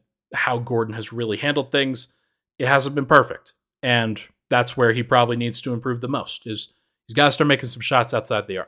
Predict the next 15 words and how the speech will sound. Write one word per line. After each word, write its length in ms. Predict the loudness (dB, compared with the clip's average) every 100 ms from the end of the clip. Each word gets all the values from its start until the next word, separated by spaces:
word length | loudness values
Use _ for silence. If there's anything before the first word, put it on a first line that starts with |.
| -8
outside 460 | -8 -2 -2 -2
the, 380 | -4 -4 -6 -10 _ _ _ _ _ _ _ _ _ _ _ _ _ _ _ -20 _
um, 360 | -6 -4 -4 -4
the 120 | -6
restricted 460 | -2 0 0 0 -4
area. 260 | -4 -6 -12 _ _ _ _ _ _ -20 _ _
So 300 | -2 -2 -2 _ _ _ _ _ _ _ _ _
we 200 | -4 -2
will 160 | 4 4
see 320 | 4 0 -2
whether 260 | 0 0 2
he 140 | -2
can 400 | -6 -2 0 0
do 160 | 0 -2
that. 400 | -2 -2 -6